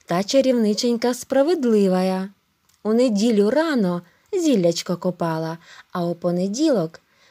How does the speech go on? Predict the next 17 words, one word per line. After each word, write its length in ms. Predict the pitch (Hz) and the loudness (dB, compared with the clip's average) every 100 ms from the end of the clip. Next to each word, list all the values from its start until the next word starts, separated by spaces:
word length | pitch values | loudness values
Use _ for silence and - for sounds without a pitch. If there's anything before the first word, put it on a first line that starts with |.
| - | -6
переполоскала. 1120 | 247 240 254 277 294 - - 196 160 156 160 - _ _ _ | -2 0 2 2 2 0 -4 -4 -4 -6 -10 -16 _ _ _
Як 280 | 185 240 480 | 0 2 2
прийшов 540 | - 233 226 - 233 190 | 2 2 2 4 4 4
вівторок, 840 | 202 196 - 359 339 220 180 - _ _ - | 0 -2 -4 0 2 2 -2 -6 _ _ -8
зілля 600 | 185 156 180 214 233 247 - | -6 -2 0 0 0 -2 -4
і 100 | 220 | -4
зварила. 800 | 208 277 262 208 170 160 156 165 _ _ _ _ _ | -2 -2 0 0 0 -4 -6 -12 _ _ _ _ _
У 120 | 180 185 | -4 -2
середу 600 | - 277 311 339 226 226 | 2 4 4 4 4 4
рана 520 | 269 302 262 247 233 _ _ - | 2 2 0 0 -4 _ _ -8
Гриця 680 | 180 202 214 208 - 208 - - | -6 -2 -2 -4 -4 -4 -4 -4
отруїла. 840 | 233 254 269 262 196 165 156 165 185 _ _ _ _ | -4 0 0 2 2 0 -2 -6 -12 _ _ _ _
Надвечір 840 | 185 202 226 208 208 214 208 196 - - | -2 2 2 4 4 2 2 -4 -4 -10
у 100 | 180 | -10
четвер 600 | 170 190 185 240 302 311 - _ _ _ _ | -6 -6 -4 2 4 2 -4 _ _ _ _
Гриценько 640 | - 214 208 208 202 185 180 | -6 0 0 0 -4 -2 -4
помер. 500 | 185 180 175 160 | -2 -2 -2 -6